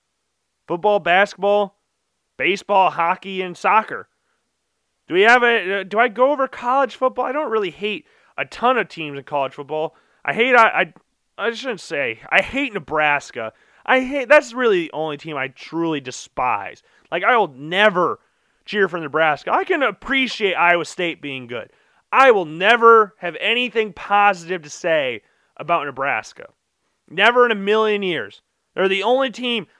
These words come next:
I will never say anything positive about, ever. We had Nebraska watch a few years ago trying to figure out whenever they'd get their actual first win of the season.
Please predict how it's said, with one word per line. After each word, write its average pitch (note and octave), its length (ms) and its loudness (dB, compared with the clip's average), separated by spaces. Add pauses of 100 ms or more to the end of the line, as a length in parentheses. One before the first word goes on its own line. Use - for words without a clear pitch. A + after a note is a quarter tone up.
I C#3 100 -8
will D3+ 100 -8
never G3+ 360 0
say G#3 280 -2
anything G3 320 -6
positive C#3+ 480 -2
about, B2+ 260 -8 (560)
ever. C#3 400 -4 (240)
We B3 120 -2
had D4 100 0
Nebraska A#3 580 2
watch F3+ 460 4 (160)
a - 60 -18
few G#3 180 -8
years G#3+ 300 0
ago F3+ 260 2
trying F#3+ 220 -2
to F3+ 60 -8
figure G3 200 0
out F#3 60 2
whenever G3 260 -2
they'd F#3 180 -4
get G3+ 160 -4
their G3+ 140 0
actual G3+ 280 -2
first G#3 260 0
win G#3+ 120 -2
of G3 60 -4
the G3 60 -10
season. B3 600 -8